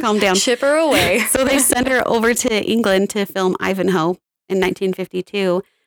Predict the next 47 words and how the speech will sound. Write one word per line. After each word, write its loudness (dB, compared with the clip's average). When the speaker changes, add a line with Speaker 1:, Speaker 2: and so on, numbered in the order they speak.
Speaker 1:
And, 0
um, -4
that's -10
where -4
she -6
meets -2
another 0
man 0
who -4
is -4
married -2
to -6
a -8
different -10
woman. -8
Speaker 2:
Yep. 0
Speaker 1:
And, 0
you 0
know, 0
maybe 0
you 2
think, -4
"Well, -4
they've -2
been -2
married 0
before. -2
They -2
must -2
be -4
marriage -2
material." -4
I'm 0
not 2
Speaker 2:
Right. -4
Speaker 1:
sure -4
what -2
it -8
is. -4
Are 0
there 2
no 2
single 0
men 2
around 0
her -6
ever? 0